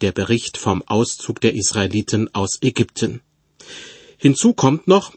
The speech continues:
dass wohl die meisten von uns sich schwer damit tun, den Sinn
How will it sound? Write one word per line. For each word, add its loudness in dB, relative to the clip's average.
dass 0
wohl 4
die -2
meisten 0
von 0
uns -2
sich -4
schwer 2
damit 0
tun, 2
den 4
Sinn 4